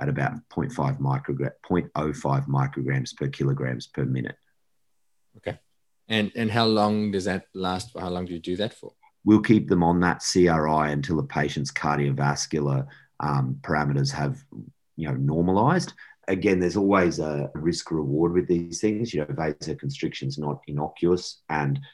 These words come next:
Speaker 1: neither are the cardiac effects of the adrenaline. So, so when I'm, you know, weaning any catecholamine, what I do is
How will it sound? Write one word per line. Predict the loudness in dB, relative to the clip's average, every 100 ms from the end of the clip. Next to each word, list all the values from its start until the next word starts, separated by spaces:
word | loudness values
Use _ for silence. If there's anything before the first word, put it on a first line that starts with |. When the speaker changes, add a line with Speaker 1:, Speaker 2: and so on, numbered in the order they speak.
| -6
Speaker 1:
neither | -2 0 2 0
are | 0 -2
the | 0 0 0 -2 -6
cardiac | -2 -2 -2 -4
effects | -6 -4 -6 -6 -12 -12 -20 -20 -6
of | -4 -2
the | 0 0
adrenaline. | 0 -2 0 0 -2 -4 -14 -14
So, | -2 2 4 2 0
so | 0
when | 4 4
I'm, | 6 4 0 -4 -4
you | -2
know, | 0
weaning | 2 2 2 0
any | 0 0 0
catecholamine, | -2 -2 -2 -2 -2 0 0 0
what | 0 0
I | 0
do | 0 2
is | 2 -2